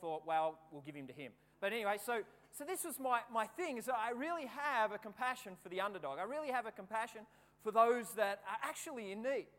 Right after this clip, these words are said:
Uh, for some of you, you're like, "Well, he doesn't smile, he doesn't look that compassionate, he doesn't,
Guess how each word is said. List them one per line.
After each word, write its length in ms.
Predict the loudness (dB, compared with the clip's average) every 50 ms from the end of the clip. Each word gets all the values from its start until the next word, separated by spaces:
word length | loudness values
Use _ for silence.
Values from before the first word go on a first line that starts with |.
| -20 -20 _ _ _ _ _ _ _ _ _ _ _ _ 2
Uh, 160 | 4 6 6
for 140 | 4 2 -2
some 180 | 0 0 2 2
of 100 | 2 2
you, 60 | 2
you're 100 | 2 4
like, 200 | 6 6 4 4 0 -2
"Well, 140 | -2 0 0
he 80 | 0
doesn't 260 | -2 -2 -4 -4 -6
smile, 300 | -10 -6 -2 0 0 0 0
he 60 | -2
doesn't 320 | -4 -4 -4 -6 -6 -2
look 160 | -2 -2 -2 0 0
that 200 | 0 0 0 -4
compassionate, 460 | -12 -6 -2 -2 -2 -2 -2 -6 -6
he 40 | -4
doesn't, 280 | -2 -2 -2 -4 -10